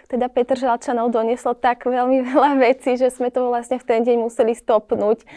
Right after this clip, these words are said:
lebo nemáme ani také skladové priestory a nosili nám všetko od potravín cez hračky až po školské pomocky a všetko vlastne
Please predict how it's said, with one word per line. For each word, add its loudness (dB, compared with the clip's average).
lebo -2
nemáme 0
ani -2
také -4
skladové -2
priestory -2
a -6
nosili -2
nám -4
všetko -8
od -2
potravín -2
cez -6
hračky -6
až -10
po -12
školské -6
pomocky -4
a -6
všetko -2
vlastne -4